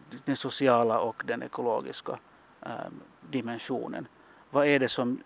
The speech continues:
styr våra beslut? Vilka, vilka bakomliggande faktorer finns det som, som skapar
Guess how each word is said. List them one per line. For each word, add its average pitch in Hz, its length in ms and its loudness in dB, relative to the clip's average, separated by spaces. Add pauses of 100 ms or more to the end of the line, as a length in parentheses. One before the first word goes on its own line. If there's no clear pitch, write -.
styr 131 480 4
våra 110 260 -2
beslut? 117 760 -6 (100)
Vilka, 139 360 0
vilka 147 340 0 (380)
bakomliggande 123 760 4
faktorer 117 560 -4
finns 120 360 -8
det - 140 -6
som, - 240 -12
som - 220 -12
skapar - 560 0